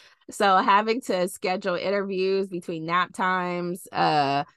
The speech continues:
having to ask for help if, you know, as a backup, just in case I had to get, do a phone screening or I needed to go into a person, in-person interview and dropping my kid off. Oh God, it was a crazy time.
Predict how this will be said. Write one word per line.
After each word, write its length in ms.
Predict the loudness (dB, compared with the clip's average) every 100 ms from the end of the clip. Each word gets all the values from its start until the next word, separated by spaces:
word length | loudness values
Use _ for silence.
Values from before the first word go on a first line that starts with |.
| _ _ _ 2
having 400 | 4 4 -2 -4
to 280 | -2 -2 0
ask 280 | 2 2 0
for 140 | -6 -4
help 560 | 0 0 2 0 -2
if, 360 | -6 -6 -6 -8 _
you 160 | -8 -4
know, 180 | -2 -2
as 160 | 0 -2
a 60 |
backup, 520 | 0 0 0 -2 -6 -4
just 240 | -4 -4
in 160 | -6 -4
case 320 | 0 0 -2
I 80 | -6
had 140 | -2
to 140 | -2
get, 360 | -2 -4 -6 -4
do 140 | -4
a 60 | -2
phone 280 | -2 -2 -2
screening 680 | -4 -4 -2 -2 -2 -2 -2
or 120 | -2
I 120 | -2
needed 320 | -2 -4 -4
to 80 | -6
go 240 | -2 0 0
into 240 | -2 -4
a 80 | -6
person, 420 | -4 -4 -4 -10 -8
in-person 520 | -6 -4 -4 -4 -8
interview 480 | -8 -6 -4 -4 -4
and 120 | -2
dropping 300 | 0 0 0
my 160 | -4 -4
kid 200 | -4 0
off. 280 | 2 0 0
Oh 220 | 0 0
God, 320 | -2 -6 -4
it 60 | -4
was 120 | -6
a 60 | -4
crazy 300 | -4 -4 -6
time. 500 | -10 -12 -10 -12